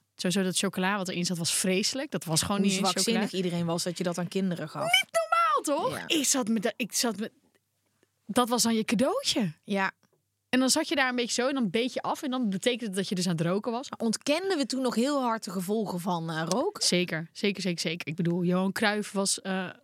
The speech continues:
Speaker 1: eh, het gezicht van Marlboro.
Speaker 2: Oh, I did-,
Speaker 1: Marlboro.
Speaker 2: I didn't know.
Speaker 1: Ja, ja, ja.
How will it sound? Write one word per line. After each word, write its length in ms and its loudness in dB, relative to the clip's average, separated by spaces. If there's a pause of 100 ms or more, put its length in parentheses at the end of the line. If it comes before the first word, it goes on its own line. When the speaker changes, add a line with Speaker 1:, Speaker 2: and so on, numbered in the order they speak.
(100)
Speaker 1:
eh, 260 -4 (640)
het 180 -4
gezicht 340 2
van 140 2
Marlboro. 580 -2 (400)
Speaker 2:
Oh, 80 -8
I 40 0
did-, 80 4
Speaker 1:
Marlboro. 440 2
Speaker 2:
I 40 -2
didn't 220 -4 (100)
know. 260 -2
Speaker 1:
Ja, 60 4
ja, 260 0
ja. 240 -2